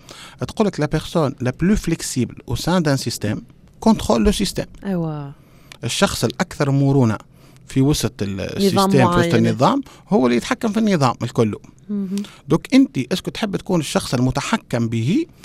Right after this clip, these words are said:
Speaker 1: ولا تكون الشخص كي جاغ النظام هذا؟ شنو هي الفرق بيناتهم الزوز؟ واحد في مشاعره
Speaker 2: مم.
Speaker 1: وتجي رياكسيون يمشي يعملها،
Speaker 2: مم.
Speaker 1: وواحد il prend du recul ويعمل سلوكيات ساعات تكون ضد مشاعره وساعات تكون مع مشاعره.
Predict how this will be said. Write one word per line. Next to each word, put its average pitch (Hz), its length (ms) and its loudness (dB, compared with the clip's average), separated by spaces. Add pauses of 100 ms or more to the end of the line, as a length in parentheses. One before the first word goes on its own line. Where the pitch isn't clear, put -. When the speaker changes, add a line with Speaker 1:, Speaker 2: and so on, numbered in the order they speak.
(200)
Speaker 1:
ولا 185 140 4
تكون 220 240 0
الشخص 220 360 -4
كي 202 140 0
جاغ 175 300 2
النظام 123 440 4
هذا؟ 107 220 -2 (640)
شنو 240 180 4
هي 247 40 6
الفرق 208 340 0
بيناتهم 156 380 2
الزوز؟ 165 420 0
واحد 175 360 0 (220)
في - 160 -2
مشاعره 180 560 0 (240)
Speaker 2:
مم. 208 100 -8 (180)
Speaker 1:
وتجي 151 500 2
رياكسيون 135 420 2
يمشي 120 220 -2
يعملها، 233 480 0 (260)
Speaker 2:
مم. 185 160 -12
Speaker 1:
وواحد 208 520 0
il - 160 -4
prend 180 140 2
du 127 100 0
recul 143 460 -4 (220)
ويعمل 143 520 2
سلوكيات 131 800 -2
ساعات 139 520 -2 (300)
تكون 151 400 0
ضد 147 340 0
مشاعره 139 460 -2 (520)
وساعات 160 440 -2
تكون 143 340 2
مع 117 260 4
مشاعره. 127 440 0